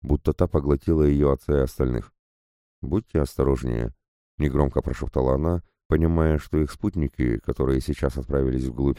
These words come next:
затопленных туннелей, вряд ли ее услышат. Но, к ее удивлению, ее слова расслышал некто совершенно другой. «Не переживай», раздался спокойный голос маленького и очень уж необычного элата.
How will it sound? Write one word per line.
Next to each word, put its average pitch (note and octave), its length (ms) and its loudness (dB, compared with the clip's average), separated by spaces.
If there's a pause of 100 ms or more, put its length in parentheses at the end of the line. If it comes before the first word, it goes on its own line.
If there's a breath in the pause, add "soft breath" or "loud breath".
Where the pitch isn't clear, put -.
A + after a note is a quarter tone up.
затопленных C2 600 -4
туннелей, D2+ 480 0 (440)
вряд C2+ 380 0
ли D#2+ 120 0
ее D2+ 180 2
услышат. C#2+ 460 -4 (600)
Но, D2+ 160 2
к - 80 -2
ее G2+ 140 4
удивлению, F#2 760 2
ее E2+ 220 2
слова F#2 340 -2
расслышал E2 480 -2
некто D2+ 280 -2
совершенно D2+ 520 -2
другой. C#2 340 -2 (680)
«Не D#2 120 0
переживай», D#2+ 640 0 (560)
раздался B1+ 480 0
спокойный B1+ 500 -4
голос C2 340 -2
маленького C#2+ 520 -2
и - 180 -6
очень C#2+ 340 -2
уж C2 180 -4
необычного C2 580 -4
элата. B1 400 -4